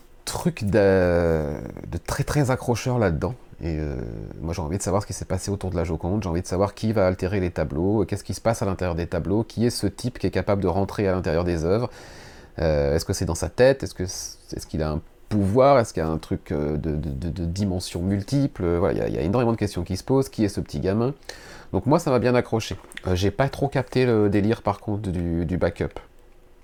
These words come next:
Les backups inédits créés avec, euh, Martin Morazzo, euh, là, on est vraiment dans un truc, euh, presque à la Ice Cream Man, quoi. Le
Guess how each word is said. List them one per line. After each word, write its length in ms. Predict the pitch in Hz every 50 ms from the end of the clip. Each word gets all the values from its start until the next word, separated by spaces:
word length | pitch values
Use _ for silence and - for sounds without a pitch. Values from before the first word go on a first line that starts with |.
| - - - - - - - -
Les 80 | 95 92
backups 340 | 85 90 87 - 113 - -
inédits 360 | 101 92 92 92 82 98 110
créés 360 | - - - 98 87 90 95
avec, 360 | 98 92 82 82 82 - -
euh, 240 | 80 73 65 69 64 60 - - - - - - - - - - - - - -
Martin 320 | 80 92 92 - - 113
Morazzo, 680 | 104 101 101 95 98 95 90 80 87 104 123 139 - - - -
euh, 1500 | 82 87 87 87 87 85 85 85 85 82 82 82 80 80 78 78 76 76 76 71 67 65 64 64 60 62 62 58 64
là, 180 | 82 92 101 113
on 120 | 110 101
est 80 | 85 80
vraiment 340 | 76 92 92 101 104 117 113
dans 180 | 107 95 87
un 60 | 92
truc, 400 | 85 - - - 113 113 - -
euh, 680 | 98 92 90 90 87 87 85 85 82 80 78 76 73 69 65 65 62 57 57 57 50 50 50 50 50 50 50 50 50 50 50 50 50 50 50 50 50 50 50 - - - - - - - - -
presque 280 | - 135 131 - -
à 40 | 107
la 240 | 104 98 - - 107
Ice 120 | 110 107
Cream 240 | - - - 107 104
Man, 240 | 98 85 76 65 -
quoi. 160 | - 64 50
Le 120 | 60 71